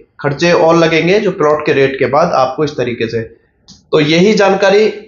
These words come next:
आज की video में देनी थी। इससे related कोई question हो किसी तरीके का आपका तो उसके लिए आप हमें call कर सकते हैं और उसके बारे में जान सकते हैं। बाकी आप अगर हमारे office आना चाहते हैं तो हमारे office भी आ सकते हैं। हमारा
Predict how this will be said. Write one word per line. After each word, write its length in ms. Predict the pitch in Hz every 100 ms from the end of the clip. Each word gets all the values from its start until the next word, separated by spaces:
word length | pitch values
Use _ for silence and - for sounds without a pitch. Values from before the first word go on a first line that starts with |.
| 156
आज 180 | 165 160
की 80 | 185
video 260 | 180 185
में 80 | 180
देनी 220 | 170 175 180
थी। 140 | 214
इससे 340 | 196 - 220
related 420 | 214 190 208 202 202
कोई 160 | 190
question 380 | 185 165 - 180
हो 240 | 180 196 185
किसी 200 | 180 190
तरीके 380 | 180 175 175 175
का 140 | 180 170
आपका 300 | 170 214 220
तो 720 | - - - - _ - 160 -
उसके 240 | 170 - 185
लिए 160 | 180
आप 200 | 165 170 156
हमें 240 | 170 175
call 180 | 170 165
कर 140 | 165 -
सकते 280 | 156 -
हैं 80 | 185
और 120 | 220
उसके 220 | 156 - 147
बारे 200 | 139 143
में 140 | 185 240 - - - _ _ _ - -
जान 220 | 151 165 170
सकते 280 | 175 - 180
हैं। 180 | 233 285 - - _ -
बाकी 340 | 135 170 214 196
आप 380 | 156 175 180 170
अगर 260 | 156 170 175 - - -
हमारे 240 | 160 262
office 360 | 185 160 208 196
आना 220 | 175 185
चाहते 380 | 180 165 165 175
हैं 160 | 226 233
तो 80 | 165
हमारे 360 | 160 175 190
office 320 | 180 180 202 180
भी 100 | 196
आ 100 | 180
सकते 240 | 185 214
हैं। 60 | 202
हमारा 260 | 175 175